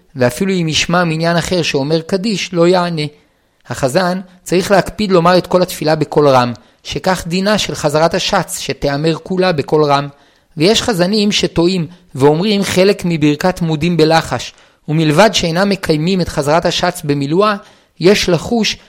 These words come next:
שאם יהיה שם אדם שירצה לצאת ידי חובתו, כיוון שלא ישמע את כל התפילה מהחזן, לא יצא ידי חובתו. תפילה, י"ט, הלכה ג',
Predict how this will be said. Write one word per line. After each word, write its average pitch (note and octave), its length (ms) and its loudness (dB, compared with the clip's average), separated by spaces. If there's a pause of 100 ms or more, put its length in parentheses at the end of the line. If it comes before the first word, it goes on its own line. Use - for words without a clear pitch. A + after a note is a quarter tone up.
(120)
שאם F#3+ 360 -2
יהיה F3+ 400 2
שם F3 260 -2
אדם F3 260 2
שירצה D#3+ 380 -2
לצאת E3+ 340 -4
ידי D3+ 200 -2
חובתו, G3 480 -2 (340)
כיוון F3 320 0
שלא F3 240 0
ישמע E3+ 360 -2
את - 80 -6
כל E3+ 160 2
התפילה E3 360 -2
מהחזן, F#3+ 600 -2 (380)
לא D#3 140 4
יצא F3+ 300 0
ידי C3+ 320 0
חובתו. D3+ 460 -4 (760)
תפילה, D3 500 0 (320)
י"ט, C#3+ 600 -2 (340)
הלכה D3 320 0
ג', D3+ 240 -2